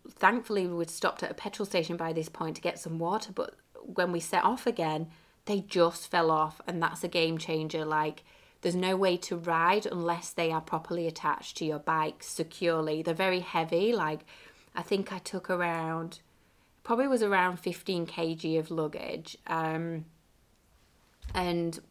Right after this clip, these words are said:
we were like, "This is a game changer. Like, we might actually have to, like, <laughs> I don't know, get, get a lift in a van or something. I don't know, call someone." And we were still ages away from our final destination. Luckily, my partner sorted it. He went into the petrol station, like,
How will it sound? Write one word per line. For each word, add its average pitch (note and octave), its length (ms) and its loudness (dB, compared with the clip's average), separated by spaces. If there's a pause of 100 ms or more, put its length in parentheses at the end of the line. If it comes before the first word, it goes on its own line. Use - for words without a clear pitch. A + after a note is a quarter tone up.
we F3+ 140 2
were F3 80 4
like, E3 200 4
"This F3+ 200 -4
is F3 80 -4
a E3+ 40 0
game D#3+ 300 0
changer. D#3+ 320 -2
Like, D#3 200 2
we E3 60 -2
might D#3+ 240 -2
actually - 340 -4
have D#3+ 260 -6
to, D#3 400 -2
like, F#3 160 6
<laughs> - 40 6
I A#3 80 6
don't A#3+ 200 4
know, B3 340 4
get, - 300 0 (240)
get - 180 4
a G#3 60 6
lift G#3+ 320 6
in B3+ 100 4
a A#3+ 100 6
van G3 360 2
or G3 160 0
something. G3 360 -2
I F#3 140 2
don't F#3+ 140 -4
know, F3+ 100 -2
call F3+ 320 0
someone." F3 540 -4 (500)
And F3+ 160 -2
we F3 80 2
were E3+ 40 -2
still F3+ 280 0
ages F3+ 320 2
away E3+ 200 0
from E3+ 160 -6
our E3+ 60 -4
final E3 300 0
destination. E3 680 -4 (520)
Luckily, A3 840 4
my F3+ 120 0
partner F3+ 360 4
sorted G3 580 0
it. F#3 280 4
He F3+ 360 -2
went E3+ 260 0
into E3 180 -6
the - 80 -20
petrol G3 420 -4
station, E3+ 1200 0
like, D#3+ 360 -2